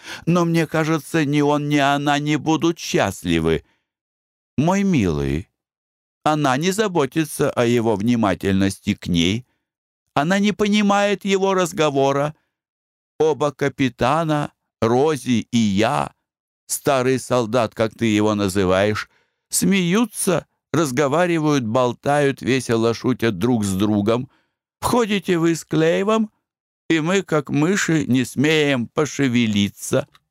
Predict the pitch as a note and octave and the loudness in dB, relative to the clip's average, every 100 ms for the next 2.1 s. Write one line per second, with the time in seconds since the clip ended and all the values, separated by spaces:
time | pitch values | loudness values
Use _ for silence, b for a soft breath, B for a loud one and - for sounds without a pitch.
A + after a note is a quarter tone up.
0 | _ - F2+ F#2+ G2+ G#2+ E2+ F#2+ - F#2 | _ -4 0 2 2 0 -2 -4 -2 0
1 | F2 D#2+ D#2+ G2+ D#3 G3 A3 F#3 E2+ C#2 | 2 2 2 2 0 0 0 0 0 -4
2 | B1+ | -10